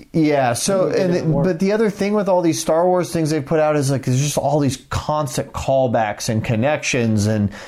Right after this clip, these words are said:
Speaker 1: here's the guys that did this, and now the, here's the lady that did that, and they're here, and, and so I was kinda just, I don't know, I was like, I have friends that are excited to watch it, some best friends, siblings, so I was like, "I'm gonna watch this,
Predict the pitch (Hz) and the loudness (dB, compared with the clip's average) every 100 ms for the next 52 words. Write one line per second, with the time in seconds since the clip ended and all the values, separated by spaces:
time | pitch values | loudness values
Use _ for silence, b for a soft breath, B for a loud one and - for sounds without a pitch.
0 | B - 196 151 117 87 104 127 139 165 | B -2 0 0 -4 -2 -2 0 0 -2
1 | 160 180 175 233 226 151 - 127 120 131 | 0 -2 0 2 2 0 -2 -2 0 0
2 | 170 208 196 131 131 151 262 285 123 110 | 0 0 0 0 0 2 0 0 0 2
3 | 110 120 131 135 160 156 190 196 185 123 | 2 0 0 0 0 2 2 4 2 0
4 | 117 120 123 139 170 170 160 147 127 123 | 0 0 0 2 2 2 2 2 2 0
5 | 120 B B B 143 139 139 175 160 160 | -2 B B B -2 -2 0 2 2 2
6 | 151 - - - 147 185 180 - 196 170 | 0 -2 -10 -4 0 0 -2 -2 -2 0
7 | 135 - - 175 - B B B B B | -2 -6 -8 -14 -18 B B B B B
8 | B - 185 180 175 165 156 160 165 139 | B -2 0 2 2 2 2 0 -2 -2
9 | - 85 120 156 127 139 139 139 151 156 | -4 -2 -2 -2 -2 -2 0 0 0 -2
10 | 135 147 151 147 143 135 156 170 165 - | 0 0 0 0 0 0 -2 -4 -4 -4
11 | 113 - 117 104 143 - 151 147 139 - | -4 -2 0 2 0 0 0 0 0 0
12 | 151 147 143 139 131 123 87 123 117 87 | 0 0 0 0 0 0 2 2 2 2
13 | 110 147 180 160 156 - 156 151 - | 2 2 2 2 0 -2 -2 -2 -8